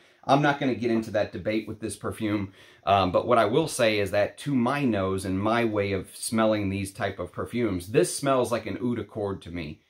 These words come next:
There may be real oud in here. I'm not saying there is not real oud in Nuit de Fa or in Ombre Nomad, which I'll review Ombre Nomad very soon. But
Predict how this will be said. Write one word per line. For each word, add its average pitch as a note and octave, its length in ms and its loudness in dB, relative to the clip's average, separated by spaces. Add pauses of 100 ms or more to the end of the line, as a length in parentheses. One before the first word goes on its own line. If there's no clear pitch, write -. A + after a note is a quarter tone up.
(180)
There A#2+ 120 2
may C3 240 6
be E3+ 160 2
real D#3+ 200 6
oud C3+ 180 4
in A2 60 -2
here. F2+ 160 -6
I'm F2+ 120 -4
not B2 200 -2
saying A#2 260 -2
there G2+ 140 -4
is F#2 120 -6
not G#2 260 -6
real G2 320 -2
oud G#2+ 240 0
in F#2+ 320 -4
Nuit G#2 260 -2
de F#2 80 -10
Fa F2+ 380 2
or F2 280 -4
in F2+ 280 -4
Ombre F#2 280 -2
Nomad, F2+ 440 -2 (380)
which A2 280 -2
I'll A#2+ 180 6
review A#2+ 300 4
Ombre G2+ 280 2
Nomad F#2+ 380 0
very F2+ 200 -2
soon. F2 340 -6 (300)
But A#2+ 320 4